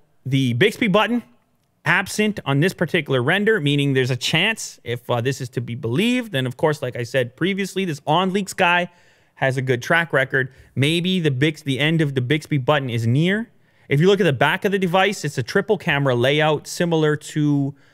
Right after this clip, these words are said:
well, I mean, everything's triple camera now in the flagship territory, so it looks like a P thirty Pro, something along those lines. Uh, hardly any bezel on there at all.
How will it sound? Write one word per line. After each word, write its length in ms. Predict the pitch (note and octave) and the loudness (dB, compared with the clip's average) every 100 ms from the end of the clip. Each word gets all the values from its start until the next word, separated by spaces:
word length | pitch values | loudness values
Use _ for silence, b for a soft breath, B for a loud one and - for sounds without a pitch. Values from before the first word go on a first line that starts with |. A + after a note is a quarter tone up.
| b b | b b
well, 180 | C3+ A#2+ | 2 2
I 100 | C3 | 2
mean, 120 | C3 | 0
everything's 360 | E3 E3+ B2 | 0 -2 -2
triple 280 | - B2 B2+ | -2 -4 -4
camera 320 | - A#2 A2+ | -4 -2 0
now 140 | A2+ A2+ | -2 -2
in 60 | |
the 40 | A2+ | -4
flagship 560 | - B2 C#3 - C3+ | -2 0 0 -4 -6
territory, 540 | - C#3 C3 C#3 C3 B2+ | 0 0 2 2 0 0
so 120 | A#2+ | 0
it 40 | |
looks 180 | A#2 A#2+ | -2 -2
like 120 | B2+ | -6
a 40 | A2 | -8
P 220 | - C3 | -10 -10
thirty 260 | B2+ A#2+ A2+ | -6 -4 -4
Pro, 300 | - B2 A#2+ | 0 2 2
something 260 | B2 A#2 | -2 -2
along 200 | A#2 A2+ | -2 -2
those 180 | A#2 A2 | -4 -2
lines. 360 | A#2+ A#2 C3 - b b b b b - | 0 0 -2 -8 b b b b b -4
Uh, 560 | B2 A#2 A2 A2 G#2 - - A#2+ - | 0 0 0 -2 -4 -8 -14 -14 -10
hardly 580 | A#2+ E3 F3 F3 E3+ - | -4 2 2 2 -2 -2
any 260 | C#3+ D3+ D#3+ | 0 2 2
bezel 480 | A#2 B2+ C#3 E3+ F3+ | 2 0 0 0 0
on 200 | C#3 C3 | 0 2
there 160 | C#3 C3 | 2 2
at 80 | |
all. 320 | A#2+ C3+ E3 | 4 2 2